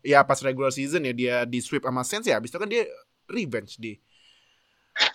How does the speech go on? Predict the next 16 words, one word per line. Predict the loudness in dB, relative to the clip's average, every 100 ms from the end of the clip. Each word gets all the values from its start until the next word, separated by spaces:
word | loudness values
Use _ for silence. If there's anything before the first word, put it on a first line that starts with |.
| 2
postseason, | 4 4 2 4 6
apalagi | 6 6 4 8
dia | 8
postseason | 8 2 0 2
mainnya | 2 2 2
kan, | 2 0
eh, | -8 _ 4 6 6 6 6 6 6 6 6 4
di | 2 0
playoff | 4 6 6 2
mainnya | -2 0 -2 -2 -2
away, | 2 4 4 2 -8 _ -4
nggak | 0
ada | 0 0
di | -4
home. | -6 -10 -20 -20 -20
Nah, | -20